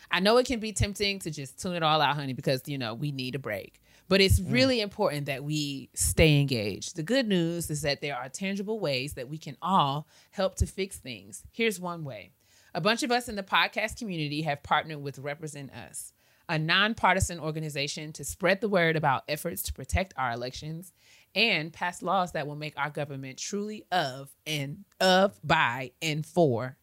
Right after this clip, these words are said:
Speaker 1: the people. We're doing this because America faces urgent anti-democratic threats. Literally nineteen states have passed laws, uh, just last year that make it harder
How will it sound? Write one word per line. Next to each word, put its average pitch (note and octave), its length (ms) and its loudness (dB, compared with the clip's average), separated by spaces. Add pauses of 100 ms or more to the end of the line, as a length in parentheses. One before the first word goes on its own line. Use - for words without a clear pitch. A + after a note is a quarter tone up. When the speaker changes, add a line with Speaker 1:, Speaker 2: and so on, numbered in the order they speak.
Speaker 1:
the C#3+ 120 -10
people. - 440 -10 (720)
We're G3 140 4
doing D#4+ 240 6
this D4+ 160 6
because F#3 580 4
America F#3+ 460 0
faces E3+ 560 0 (280)
urgent G3+ 540 4
anti-democratic C#3+ 880 0
threats. A2+ 520 -6 (380)
Literally D#3+ 360 0
nineteen F3+ 560 2
states D3 480 4
have C#3 180 -4
passed D#3 340 -2
laws, C3+ 520 -6 (260)
uh, D3 160 0
just E3 320 -2
last D#3+ 260 0
year A#2 340 -6
that C3 140 -6
make D#3 280 -4
it A#2+ 100 -6
harder C#3 640 2